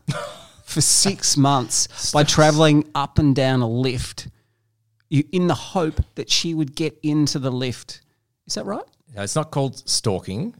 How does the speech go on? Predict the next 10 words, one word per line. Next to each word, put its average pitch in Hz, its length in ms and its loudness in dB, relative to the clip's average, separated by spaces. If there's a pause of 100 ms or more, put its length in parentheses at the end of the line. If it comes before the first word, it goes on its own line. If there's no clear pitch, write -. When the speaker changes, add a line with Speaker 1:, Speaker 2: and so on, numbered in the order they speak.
Speaker 2:
and 95 140 -12
that's 90 220 -10
got 98 160 -8
a 90 100 -8
very 98 220 -6
negative 104 480 -4
connotation 117 680 2
<laughs> - 0 -
about 117 380 0
it. 202 320 -2